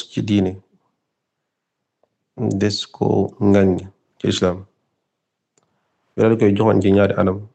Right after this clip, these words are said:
mooy diine dafa mat loolu kenn wutewu ci. Jullit ci wutewu ñu ne diine Yàlla ci diine ju mat la. Mat googu mat mooy ne amut lenn lu ñu soxla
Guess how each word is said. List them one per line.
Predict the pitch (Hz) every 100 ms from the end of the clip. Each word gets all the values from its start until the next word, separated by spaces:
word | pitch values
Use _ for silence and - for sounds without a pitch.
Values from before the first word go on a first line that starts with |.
| _ _ _ _ _ _ _ _ _ _ -
mooy | 98
diine | 95 107 101
dafa | 98
mat | 95 95 - - - - _ _
loolu | 120 110 107 104 98
kenn | 110 107
wutewu | 104 101 95 95
ci. | 98 101 _ _ _ _ _ _ _ _ _ _ _ _ _ _ _ -
Jullit | 107 113 120
ci | 110
wutewu | 113 117 110
ñu | 101
ne | 98
diine | 98 107 101
Yàlla | 101 95
ci | 95
diine | 95 107 101
ju | 98
mat | 92 92 -
la. | - - _ _ _ _ _ _ _ _ _ _ _ _ _ _ _ _ _ _ _ _ _ -
Mat | 107
googu | 107 107 101
mat | 98 98
mooy | 104 101
ne | 92 95 98 - _ _ _ -
amut | 104 98
lenn | 107 107 101
lu | 98
ñu | 98
soxla | 95 120 101